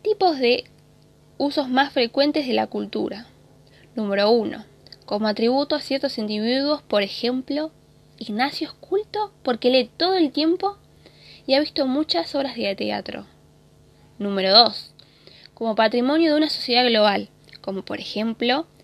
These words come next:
los griegos desarrollaron una gran cultura.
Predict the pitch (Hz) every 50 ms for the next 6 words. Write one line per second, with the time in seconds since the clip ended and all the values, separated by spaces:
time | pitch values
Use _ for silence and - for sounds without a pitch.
0 | - - - 202 196 196 - 196 196 220 240 254 294 285 262 240 214 208 214 208
1 | - 233 233 240 247 254 247 226 226 226 208 214 226 240 254 - 262 233 208 -
2 | - - - - 269